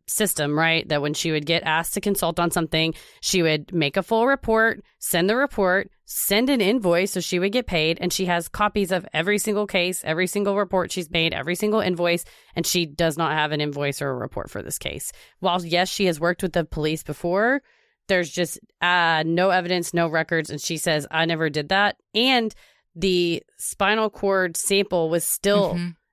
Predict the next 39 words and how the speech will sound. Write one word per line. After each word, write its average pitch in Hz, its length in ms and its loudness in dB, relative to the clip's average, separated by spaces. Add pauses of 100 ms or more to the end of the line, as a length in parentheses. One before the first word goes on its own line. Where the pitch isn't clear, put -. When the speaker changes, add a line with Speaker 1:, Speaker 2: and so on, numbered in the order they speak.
(140)
Speaker 1:
in 196 200 2
the 175 80 0
file, 190 340 2
you 190 100 4
know, 170 80 0
it - 20 0
was 170 120 0
still 202 240 2
at 175 180 0
the 180 60 0
medical 170 320 0
examiner's 156 440 -2
office. - 480 -4 (500)
Speaker 2:
Yes, 180 320 0
which 196 180 -2
they 196 120 0
said 180 400 0 (260)
it 190 180 -2 (360)
would 175 260 -2
not 170 200 2
have 151 160 -6 (320)
been 233 180 2
there 165 240 2
had 175 180 2
it 165 120 -4
been 151 320 -8
sent 151 260 -2
off. 127 260 -4 (120)
Speaker 1:
Correct, - 420 -4
yes. - 360 -4
And 220 120 2
I - 40 2
mean, - 80 6
Speaker 2:
Yeah. 135 160 2 (720)
Speaker 1:
yeah. 156 160 -4 (1400)
Speaker 2:
Also, 208 500 2 (380)
this 214 260 0
is 220 140 0
such 208 300 0